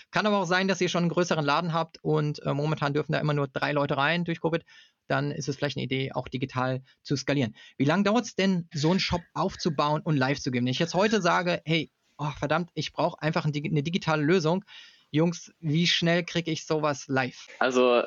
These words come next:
Speaker 2: äh, vielleicht da ganz kurze Story. Ähm, Samu und ich waren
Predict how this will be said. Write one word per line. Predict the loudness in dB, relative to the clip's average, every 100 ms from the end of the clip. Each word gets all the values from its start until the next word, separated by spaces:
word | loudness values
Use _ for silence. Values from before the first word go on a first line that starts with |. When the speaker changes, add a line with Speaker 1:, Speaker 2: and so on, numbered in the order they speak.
| 0 -2
Speaker 2:
äh, | 0
vielleicht | 2 2 2 0
da |
ganz | 0 0 0
kurze | 0 0
Story. | 2 4 6 6 4
Ähm, | 4 2 0
Samu | 2 4 4
und | 2 2
ich | 2 2 2
waren | 2 2 2 4 4 2